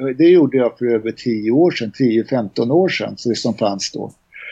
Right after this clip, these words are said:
Men min första reaktion på Kevin MacDonald när jag läste hans tjocka bok som kom då,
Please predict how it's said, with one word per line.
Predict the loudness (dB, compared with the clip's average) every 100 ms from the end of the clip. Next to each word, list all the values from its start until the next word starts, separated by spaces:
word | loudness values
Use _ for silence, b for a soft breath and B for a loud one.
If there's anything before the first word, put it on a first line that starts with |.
| B B B B B
Men | 0 2 4
min | 4 4
första | 2 2 2 2
reaktion | 2 2 -2 -4 -4
på | -6
Kevin | -2 0 0 0
MacDonald | -2 0 0 2 2 2
när | 0 0
jag | 2 4
läste | 2 2 -2 -4
hans | -2 -4 -6 -14 -16 -20
tjocka | -6 -2 -2 -4 -6
bok | -4 -4 -6
som | -8
kom | -4 -2 -2 -2
då, | -2 -2 -2